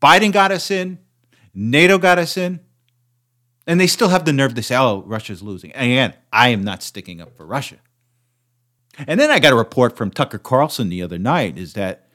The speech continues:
um, apparently there was a peace deal early on in this war, and the United States put a kibosh on it.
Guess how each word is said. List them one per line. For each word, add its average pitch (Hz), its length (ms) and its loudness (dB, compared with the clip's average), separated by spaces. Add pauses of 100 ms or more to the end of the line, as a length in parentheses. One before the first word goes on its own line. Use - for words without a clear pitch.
(220)
um, 98 220 -10
apparently 131 680 0
there 139 240 0
was 143 180 0
a 104 60 -10
peace - 340 -2
deal 107 280 -4
early 123 320 2
on 123 340 0
in 85 120 -8
this 90 220 -12
war, 123 460 -8 (720)
and 120 240 2
the 120 60 2
United 123 360 2 (160)
States 110 300 -4
put - 180 -12
a 85 60 -16
kibosh 123 440 -6
on 65 180 -16
it. - 80 -20